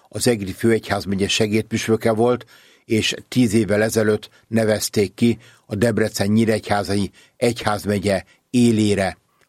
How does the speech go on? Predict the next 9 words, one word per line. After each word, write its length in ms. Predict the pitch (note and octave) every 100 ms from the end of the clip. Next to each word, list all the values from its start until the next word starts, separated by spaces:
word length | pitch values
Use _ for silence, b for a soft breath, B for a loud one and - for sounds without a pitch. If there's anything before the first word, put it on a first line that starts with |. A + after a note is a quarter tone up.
| _ _ _ _ _ _
"Meghatottan 680 | A2+ A#2 G#2+ G2+ G#2+ - G#2
érkezem 500 | A2 A2 A2 G2+ G#2
mindig 340 | A2+ A2+ G2
Egerbe 400 | A2 G2+ G#2+ F#2
a 60 | G2+
bazilikába, 840 | G#2 A2+ G#2+ G#2 - G#2 A2+ A2 b b b -
ahol 240 | G2+ G2+
tizenöt 560 | - A#2+ A2 G#2 G#2 G#2+
éve 360 | G2+ G#2 G2